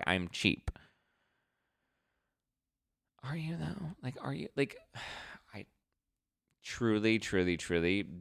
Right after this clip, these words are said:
don't understand this woman. She continues to circle the drain because she's just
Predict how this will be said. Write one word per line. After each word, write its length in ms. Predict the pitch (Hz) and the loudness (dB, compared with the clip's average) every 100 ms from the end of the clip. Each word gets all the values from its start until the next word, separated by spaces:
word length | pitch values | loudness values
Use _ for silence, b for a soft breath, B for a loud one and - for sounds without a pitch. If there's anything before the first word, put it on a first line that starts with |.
| 107 - | -12 4
don't 300 | 95 82 - | 6 6 2
understand 560 | 85 85 82 78 80 | -2 -2 -2 -2 0
this 180 | 85 - | -2 0
woman. 360 | 95 95 98 90 | 2 4 2 0
She 220 | - - 101 | -6 -6 -2
continues 600 | 95 - 101 87 87 - | -4 -2 0 2 0 0
to 100 | 92 | -4
circle 380 | - 87 80 80 | 2 0 2 0
the 100 | 87 | 0
drain 500 | 87 78 82 104 120 b b b | 4 4 4 2 0 b b b
because 540 | - 95 101 90 85 - | -4 2 4 4 0 -8
she's 360 | - - 98 87 | -6 0 0 2
just 480 | 95 90 - - | 0 0 -2 -10